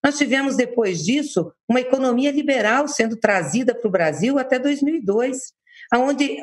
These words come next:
aonde direitos elementares da população não eram colocados. A primeira vez que a fome foi objeto de uma política pública consistente,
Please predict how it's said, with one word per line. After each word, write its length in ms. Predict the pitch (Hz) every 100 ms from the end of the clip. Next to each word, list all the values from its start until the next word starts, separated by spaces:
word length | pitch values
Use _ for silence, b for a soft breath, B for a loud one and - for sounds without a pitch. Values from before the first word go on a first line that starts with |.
| -
aonde 400 | 233 247 262 208
direitos 380 | 240 254 269
elementares 760 | 254 240 240 196 - 208 277 247
da 120 | 202
população 560 | - 175 185 165 165 254
não 80 | 311
eram 120 | 339
colocados. 540 | 277 196 185 190 170 - B B B
A 80 | -
primeira 460 | 277 285 277 349 302
vez 320 | 196 247 240
que 80 | 226
a 60 |
fome 400 | 175 - 220 220
foi 180 | 180 208
objeto 560 | 196 170 151 226 254 -
de 120 | 175
uma 120 | 190
política 500 | 180 185 233 - -
pública 460 | 180 226 196 202 170
consistente, 800 | 170 190 180 147 - 208 240